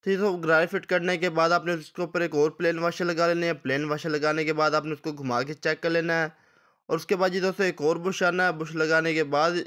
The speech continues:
इसके ऊपर एक आपने गरारी फिट करनी है जो बिल्कुल प्लेन गरारी होगी। उसको फिट करने के बाद तो जी दोस्तों, उसको भी घुमा के चेक कर लेना क्योंकि वो बुश वाली गरारी अक्सर बुश जाम हो जाते हैं।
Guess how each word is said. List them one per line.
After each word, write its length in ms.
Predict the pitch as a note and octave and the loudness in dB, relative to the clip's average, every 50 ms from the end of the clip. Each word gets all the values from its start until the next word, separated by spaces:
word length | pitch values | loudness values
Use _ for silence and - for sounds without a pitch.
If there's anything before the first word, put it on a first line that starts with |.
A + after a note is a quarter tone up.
| - - | -8 -12
इसके 260 | C#3+ - - - E3+ | -16 -10 -4 0 0
ऊपर 240 | E3 D#3 D#3 F3 E3+ | 0 0 0 0 2
एक 160 | E3+ E3 D#3+ | 2 2 2
आपने 380 | E3 D#3+ D#3 D#3+ E3+ E3+ E3+ D#3+ E3 _ _ _ - - _ _ - | 0 0 -2 -2 -2 0 -2 -2 -4 _ _ _ -20 -20 _ _ -4
गरारी 320 | - C#3+ C#3 C3 C#3 D#3 E3+ | 0 2 2 4 4 2 0
फिट 180 | F3 F#3 F3 - | 0 -2 -4 0
करनी 300 | - F3+ E3+ E3+ F3 F3 | 0 0 0 2 0 0
है 100 | F3 E3 | 0 0
जो 120 | D#3 E3+ | 0 0
बिल्कुल 320 | D#3 D#3 D#3 D#3 - F3+ E3+ D3 - | 0 0 -2 0 0 -2 -2 -2 -2
प्लेन 280 | D3+ C3+ C#3 D3 E3 | 0 2 2 2 0
गरारी 360 | D#3+ E3+ E3 E3+ E3 E3 F3 F3 | 0 0 2 2 2 2 2 2
होगी। 240 | F3 E3+ E3 E3+ | 0 0 0 -2
उसको 220 | E3+ D3 - - E3 | -2 -4 -4 -8 -8
फिट 180 | C#3+ D#3 C3 - | -6 -8 -6 -4
करने 260 | - D#3 D3+ D#3 D#3 | -2 -2 -2 -2 -2
के 100 | C#3+ D#3 | -2 -2
बाद 420 | D3 D3 D3 D3+ E3 E3+ E3+ D#3+ D#3 - | 0 2 2 2 4 2 2 0 -4 -8
तो 60 | - D#3 | -6 -4
जी 120 | E3 D#3+ | -2 -2
दोस्तों, 240 | D#3+ E3+ E3+ D#3+ D#3 | -2 -4 -6 -8 -12
उसको 180 | - - F3 | -12 -8 -8
भी 120 | E3+ E3 E3 | -6 -6 -6
घुमा 240 | E3+ D#3+ D#3+ D#3 D#3+ | -4 -2 0 0 -2
के 100 | D#3 E3 | -2 -4
चेक 240 | D#3 - D#3+ D3+ - | -4 -2 -2 -2 0
कर 60 | F3 | 0
लेना 200 | E3+ E3 E3 E3 | -2 0 0 -2
क्योंकि 220 | D#3+ - D#3 D3 E3+ | -4 -6 -4 -4 -2
वो 160 | E3 D#3+ D#3 | -2 -2 -2
बुश 200 | D3 D3+ D#3+ - E3+ | -4 -8 -10 -6 -2
वाली 200 | D#3+ D#3 D#3 D#3 | -2 0 0 0
गरारी 320 | D3+ D#3 C#3+ C#3 C#3 D3+ E3 | 0 2 2 2 2 2 0
अक्सर 280 | E3 D#3+ - - F3 D3+ | -2 -2 -2 -6 -6 -6
बुश 180 | D3 E3 F3 E3+ D3+ C#3+ | -4 -6 -6 -6 -6 -2
जाम 240 | C3+ C#3+ D3 D3+ D3 | 0 2 2 2 2
हो 100 | C#3+ C#3 | 2 0
जाते 300 | C3 B2+ B2 - B2+ A#2 | 0 0 -2 -4 -6 -8
हैं। 100 | A#2+ A#2 | -8 -8